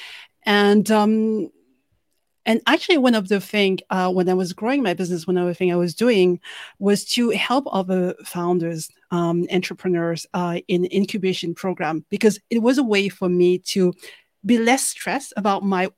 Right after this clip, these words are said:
own stress. You know, it was a way for me to outsource my, or, or no, to have another outlet for me to project the stress, be-, get, getting interested in, uh, others people, you know, uh, businesses. And, uh,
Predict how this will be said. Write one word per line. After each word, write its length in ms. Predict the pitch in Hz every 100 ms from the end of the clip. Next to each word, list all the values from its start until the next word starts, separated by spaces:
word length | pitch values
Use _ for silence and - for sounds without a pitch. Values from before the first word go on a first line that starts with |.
| -
own 220 | 214 214
stress. 540 | 208 - 202 294 -
You 80 | 233
know, 240 | 220 269 277
it 140 | 214 202
was 160 | 214
a 60 | 226
way 180 | 208 208
for 140 | 214
me 120 | 202 208
to 260 | 214 196 - - - _
outsource 540 | 247 285 - 185 175 -
my, 220 | 180 160 -
or, 180 | 202 -
or 80 | 233
no, 160 | 190
to 140 | - 214
have 180 | 233 214
another 260 | 202 190 208
outlet 380 | 208 185 185 -
for 80 | 185
me 100 | 185
to 140 | 196
project 420 | 185 180 202 185
the 80 | 190
stress, 420 | - - 160 156
be-, 140 | 180 190
get, 260 | 226 - 185 180 -
getting 220 | 202 196
interested 600 | 202 208 196 185 185 180 - -
in, 340 | 185 175 180
uh, 140 | 175 185
others 300 | 208 185 185
people, 440 | - 185 185 180 180 - - _ _ - _ _ _ _ _ -
you 160 | 170
know, 160 | 165 156 -
uh, 280 | 180 170 165
businesses. 760 | 160 175 180 - 165 - - _ - - - - -
And, 500 | 254 320 226 202 - _ -
uh, 500 | 208 196 190 190